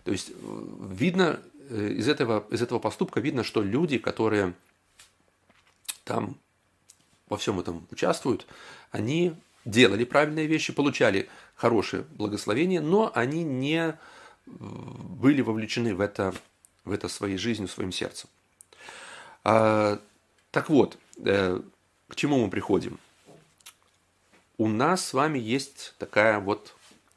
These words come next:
интересное наблюдение.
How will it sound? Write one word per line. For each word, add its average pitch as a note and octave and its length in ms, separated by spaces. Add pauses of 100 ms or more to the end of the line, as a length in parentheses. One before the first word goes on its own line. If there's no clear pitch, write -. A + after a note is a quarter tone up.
(140)
интересное A2 640 (2250)
наблюдение. G#2+ 540